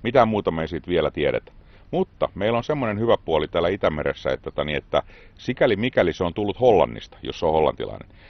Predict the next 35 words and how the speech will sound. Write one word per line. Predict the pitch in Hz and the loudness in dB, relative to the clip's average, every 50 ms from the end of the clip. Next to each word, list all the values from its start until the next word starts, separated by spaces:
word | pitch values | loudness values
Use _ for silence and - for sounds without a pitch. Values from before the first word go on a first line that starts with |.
| - - - | -20 -18 -16
niin | 78 78 | -8 -2
se | 101 | -2
on | 98 101 | 0 0
erittäin | 123 135 131 - - 98 90 | 0 0 -2 0 0 -2 0
todennäköisesti | - 113 107 104 92 87 80 - - - - | 2 0 0 0 -2 -4 -6 -8 -12 -14 -8
purjehtinut, | - 110 113 98 85 - - 80 76 - - | -4 -2 -2 -2 -2 -4 -10 -12 -12 -14 -18
tota | - - 82 | -8 -6 -6
niin, | 80 80 76 - - | -4 -4 -6 -6 0
Tanskan | - 110 110 - - 78 | 0 0 0 0 -4 -6
salmien | 76 87 82 78 71 67 62 64 87 | 0 2 2 2 2 -2 -4 -2 0
läpi, | 117 127 - 135 120 - - - - | 0 0 0 -2 -4 -4 -10 -12 -6
muuten | 98 95 82 82 | -6 -4 -4 -2
se | - 80 | -2 -2
ei | 71 | -4
tänne | - 67 69 | -2 -4 -6
tietenkään | - 80 71 65 64 57 - - | -6 -10 -8 -6 -6 -6 -4 -2
pääse. | 120 120 104 90 - 82 - - - - - - - - | 0 0 0 0 -2 -6 -10 -10 -20 -20 -20 -20 -12 -12
Ja | - - | -8 0
tanskalaisethan | - 139 170 165 - - 95 87 85 76 - - - 87 | 2 2 2 2 0 -2 2 2 2 2 0 -2 -8 -8
on | 87 85 | -6 -2
kerännyt | - 98 98 104 - - - | 0 0 0 0 -2 -6 -2
tullia. | - 107 82 71 62 57 - - - - - - | 0 0 0 0 -2 -4 -8 -10 -14 -20 -20 -14
Elikkä | - 85 90 - - | -10 -10 -6 -6 -8
se, | - - - - | -8 -8 -14 -12
ne | - 127 | -12 -8
kaikki | - - 180 190 - - 147 | -2 -2 -2 -2 -4 -6 -6
ne | 131 123 | -6 -4
Tanskan | - - 147 147 131 - - 117 107 | -2 -2 -2 -2 -2 -4 -6 -6 -2
tulliasiakirjat | - 139 135 120 98 92 92 92 - 90 78 - - 78 71 71 67 - - - - - - - - - | -2 -2 0 0 0 0 0 0 0 -4 -4 -4 -4 -6 -4 -4 -4 -6 -6 -16 -20 -20 -20 -20 -20 -8
on, | - 110 92 90 85 - - - | 0 0 0 0 0 -8 -6 -4
on, | 92 90 | -2 -2
tota | 82 90 78 - 82 | -2 -2 -2 -2 -2
niin, | 82 82 - - | -2 -2 -6 -2
kaikki | - 143 143 - - 80 | -2 -2 -2 0 -2 -2
jäljellä, | 101 127 139 123 107 95 95 90 85 | -2 0 0 0 -2 0 0 0 -2